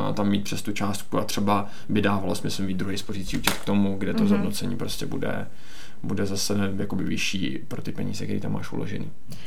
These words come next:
Speaker 2: A tyhle peníze, ty mi teda slouží jenom jako ta pohotovostní rezerva, nebo to asi nemám jako
Speaker 1: No i da-,
Speaker 2: investici?
Speaker 1: no jasně, tak tyhle, no tak investice určitě ne,
Speaker 2: <laughs>
Speaker 1: protože je to pod inflací.
Speaker 2: Hmm.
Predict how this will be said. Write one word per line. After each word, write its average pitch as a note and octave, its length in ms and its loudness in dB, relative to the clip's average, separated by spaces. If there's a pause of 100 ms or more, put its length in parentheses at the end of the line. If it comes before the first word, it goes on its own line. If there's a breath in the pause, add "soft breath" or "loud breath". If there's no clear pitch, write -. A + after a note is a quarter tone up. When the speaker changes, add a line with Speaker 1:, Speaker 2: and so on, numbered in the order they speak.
(180 loud breath)
Speaker 2:
A A3+ 80 4
tyhle B3+ 240 6
peníze, B3+ 340 6
ty A#3+ 180 4
mi A#3+ 140 4
teda A#3+ 200 4
slouží B3 260 6
jenom A#3+ 200 6
jako A#3+ 160 4
ta A#3+ 160 4
pohotovostní A#3 760 4
rezerva, C4 360 2
nebo A3 400 4
to - 120 0
asi G#3+ 180 2
nemám G#3 180 4
jako E3 240 0
Speaker 1:
No C3 100 8
i D3 40 12
da-, C#3 80 12
Speaker 2:
investici? C3 260 4
Speaker 1:
no C3+ 80 8
jasně, E3 200 8
tak G2+ 120 4
tyhle, B2+ 300 6
no A#2 160 4
tak B2+ 140 4
investice D3 400 4
určitě A#2+ 300 8
ne, D3+ 180 10
Speaker 2:
<laughs> D#3+ 40 4
Speaker 1:
protože B2 160 2
je B2+ 40 6
to C3+ 80 6
pod G#2 200 2
inflací. A#2 480 2
Speaker 2:
Hmm. G3 200 -2